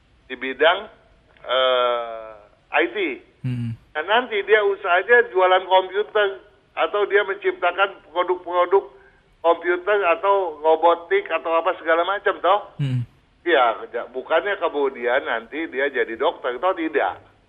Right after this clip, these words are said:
Speaker 1: Ya, toh?
Speaker 2: Betul.
Speaker 1: Terus menjadi, eh, apa, eh, bekerja sebagai, eh,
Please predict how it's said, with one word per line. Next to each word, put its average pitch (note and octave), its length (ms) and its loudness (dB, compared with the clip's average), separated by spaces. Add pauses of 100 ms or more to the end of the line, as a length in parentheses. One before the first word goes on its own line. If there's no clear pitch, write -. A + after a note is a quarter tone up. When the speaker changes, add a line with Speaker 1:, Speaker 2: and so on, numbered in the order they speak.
(1300)
Speaker 1:
Ya, F3+ 200 0
toh? F#3+ 440 4
Speaker 2:
Betul. C#3 400 4
Speaker 1:
Terus - 20 -6 (300)
menjadi, D#3 360 2 (600)
eh, C3+ 580 4 (480)
apa, D3 320 4 (140)
eh, C3+ 400 4
bekerja C#3 540 0
sebagai, C#3 500 2 (100)
eh, A#2+ 440 -2